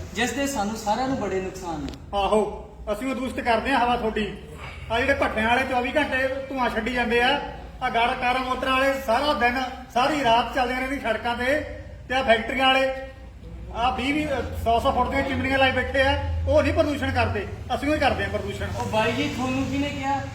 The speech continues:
Speaker 1: ਕਿ ਉਹਨਾਂ ਨੂੰ ਰੋਕਿਆ ਨਹੀਂ ਜਾਂਦਾ? ਉਹਨਾਂ ਦਾ ਵੀ ਵਿਰੋਧ ਕੀਤਾ ਜਾਂਦਾ। ਸਮੇਂ-ਸਮੇਂ ਸਿਰ ਮੋਟਰ ਗੱਡੀਆਂ ਦਾ ਪ੍ਰਦੂਸ਼ਣ ਚੈੱਕ ਕੀਤਾ ਜਾਂਦਾ।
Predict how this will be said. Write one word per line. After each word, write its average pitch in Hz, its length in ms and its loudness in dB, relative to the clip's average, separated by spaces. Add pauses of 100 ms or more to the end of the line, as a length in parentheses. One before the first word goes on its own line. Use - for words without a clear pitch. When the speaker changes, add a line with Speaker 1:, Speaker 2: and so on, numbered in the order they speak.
(100)
Speaker 1:
ਕਿ 269 60 -4
ਉਹਨਾਂ 277 260 2
ਨੂੰ 294 120 2
ਰੋਕਿਆ 254 320 -2
ਨਹੀਂ 254 160 0
ਜਾਂਦਾ? 254 520 -2
ਉਹਨਾਂ 262 340 2
ਦਾ 247 200 6
ਵੀ 262 120 2
ਵਿਰੋਧ 240 320 -2
ਕੀਤਾ 226 340 -4
ਜਾਂਦਾ। 196 500 -4 (120)
ਸਮੇਂ-ਸਮੇਂ 262 640 4
ਸਿਰ 233 260 2
ਮੋਟਰ 240 360 -2
ਗੱਡੀਆਂ 214 400 -2
ਦਾ 240 140 4
ਪ੍ਰਦੂਸ਼ਣ 254 500 -2
ਚੈੱਕ 233 180 -2
ਕੀਤਾ 208 260 -8
ਜਾਂਦਾ। 156 340 -6